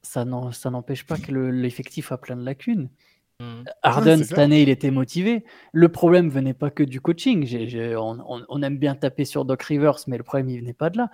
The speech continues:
Speaker 1: Même si Nick Nurse, je pense, c'est un très bon coach. Je pense que les Sixers vont faire une belle saison régulière. Et c'est ça, c'est quoi ? C'est ça le pire. C'est que je pense qu'ils vont faire une belle saison régulière et que le, le coup de grâce, comme d'habitude, il va venir au moment des playoffs.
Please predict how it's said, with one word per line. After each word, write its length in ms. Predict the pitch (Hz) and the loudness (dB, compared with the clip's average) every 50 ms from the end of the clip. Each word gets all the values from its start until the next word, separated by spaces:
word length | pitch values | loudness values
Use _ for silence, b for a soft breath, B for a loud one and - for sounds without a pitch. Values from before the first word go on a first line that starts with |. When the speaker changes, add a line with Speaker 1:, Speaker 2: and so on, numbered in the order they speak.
| B B B B | B B B B
Speaker 1:
Même 200 | - 233 277 277 | 4 4 6 6
si 200 | - - - 214 | 4 2 0 2
Nick 240 | 190 190 202 190 - | 4 4 2 2 2
Nurse, 400 | 208 214 220 214 - - - - _ | 2 4 4 2 0 -2 -12 -18 _
je 100 | - - | -10 -4
pense, 180 | - 175 165 - | -2 -2 0 0
c'est 80 | - | 0
un 100 | 143 139 | 0 0
très 180 | - - - 170 | 0 0 0 2
bon 160 | 156 165 165 | 2 2 0
coach. 200 | - 156 151 - | 0 0 0 0
Je 60 | - | 2
pense 180 | - 311 302 - | 2 2 2 2
que 60 | 180 | 0
les 60 | 160 | -2
Sixers 340 | - - 165 - - 208 185 | -2 -2 -6 -2 2 4 4
vont 140 | 156 147 143 | 4 2 0
faire 180 | - 165 151 | 0 2 2
une 160 | 147 147 147 143 | 2 2 2 6
belle 220 | 139 170 180 175 | 8 8 6 6
saison 260 | - - 156 147 147 | 4 -2 0 0 0
régulière. 400 | 139 139 139 143 143 147 143 135 - | 0 0 2 2 4 4 2 2 -2
Et 60 | 151 | -6
c'est 200 | 143 - - 175 | -6 -2 -2 -4
ça, 320 | 165 - - 220 220 214 - | -2 -2 -2 -2 -2 -4 -6
c'est 140 | - 202 196 | -4 -4 0
quoi ? 240 | - 233 254 254 247 | 2 4 2 2 0
C'est 140 | - - 160 | -4 -10 -6
ça 180 | - - 180 | 0 2 4
le 140 | 165 151 143 | 4 4 4
pire. 360 | 139 - - 143 123 - - _ _ | 0 -2 -6 -6 -6 -6 -10 _ _
C'est 120 | _ - 165 | _ -8 -8
que 60 | - | -6
je 60 | - | -4
pense 180 | - 220 208 - | -4 -4 -4 -4
qu'ils 140 | - 165 143 | -4 -4 -2
vont 100 | 156 160 | -4 -2
faire 220 | - - 165 156 | 0 0 2 2
une 140 | 156 156 151 | 2 0 2
belle 200 | 147 185 190 180 | 2 2 2 2
saison 300 | - - 160 143 156 151 | 0 -4 -4 -2 -2 -2
régulière 520 | 147 147 143 143 143 151 175 196 190 - _ b b b b b b b b b b | -2 -2 0 0 0 2 0 0 -2 -6 _ b b b b b b b b b b
et 140 | 175 165 170 | -2 -2 0
que 120 | - - | 2 4
le, 320 | 185 165 160 156 156 156 156 | 8 8 10 10 8 8 6
le 80 | 170 | 4
coup 200 | 160 - - 214 | 2 0 -2 -4
de 60 | 175 | -4
grâce, 360 | 160 196 175 202 208 190 - - | 0 0 2 4 4 2 2 2
comme 220 | - 196 185 180 | 2 4 4 4
d'habitude, 500 | 175 175 165 160 165 160 - 208 214 180 | 4 2 2 2 -2 -6 -2 0 0 0
il 60 | 165 151 | 2 2
va 140 | 143 147 | 2 2
venir 220 | 147 151 165 165 143 | 2 2 0 0 0
au 80 | 147 | 0
moment 180 | 143 147 151 147 | 0 0 -2 -2
des 100 | 143 143 | -2 -4
playoffs. 400 | 143 - 143 147 135 131 _ _ | -4 -2 -2 -2 -2 -2 _ _